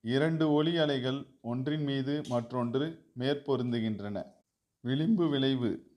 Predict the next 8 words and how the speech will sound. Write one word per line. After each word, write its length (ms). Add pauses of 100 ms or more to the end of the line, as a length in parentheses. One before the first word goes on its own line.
(560)
தடையின் 580
விளிம்பில் 680
ஒளி 320
அலைகள் 560
வளைந்து 520
செல்கின்றன. 600 (680)
பாயிண்ட் 440
ரெண்டு. 560